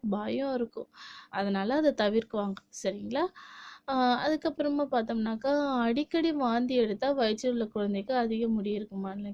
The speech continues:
கேட்பாங்க. கருவுற்றத்தின் விளைவை எதிரொலிக்கும் வகையில சிலருக்கு வாந்தி, மயக்கம், குமட்டல் போன்ற பிரச்சனை இருக்கும். ஒவ்வொருவரோட உடல்நிலையின் இல்ல,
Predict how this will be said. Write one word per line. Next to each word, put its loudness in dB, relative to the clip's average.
கேட்பாங்க. -10
கருவுற்றத்தின் 6
விளைவை 4
எதிரொலிக்கும் 2
வகையில 2
சிலருக்கு 2
வாந்தி, 0
மயக்கம், -2
குமட்டல் -2
போன்ற -4
பிரச்சனை -4
இருக்கும். -6
ஒவ்வொருவரோட 8
உடல்நிலையின் 6
இல்ல, 2